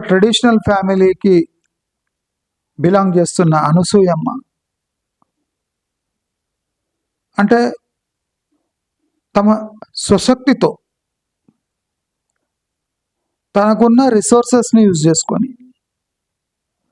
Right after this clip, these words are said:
తనకున్న కొద్దిపాటి అందంతో మనలందరినీ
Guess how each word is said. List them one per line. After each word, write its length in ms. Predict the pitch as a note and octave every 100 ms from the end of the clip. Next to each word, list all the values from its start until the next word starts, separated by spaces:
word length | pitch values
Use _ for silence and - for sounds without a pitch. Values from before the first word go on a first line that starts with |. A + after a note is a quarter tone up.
| _ _ _ _ _ _ _ _ _ _ _ _ -
తనకున్న 400 | G#3+ A3+ A#3 A3+ B3+ B3+ _ _ _ _ _ _ _ -
కొద్దిపాటి 520 | G3+ G#3+ A#3 A3+ A3 G3+
అందంతో 440 | E3+ F3 F3+ D#3+ - - _ _ _ _ _ _ _ _ _ _ _ _ _ _ _ _ _ _ _ _ - F#3+
మనలందరినీ 840 | A3 A3 G3+ G3 G#3+ A3 G#3+ G#3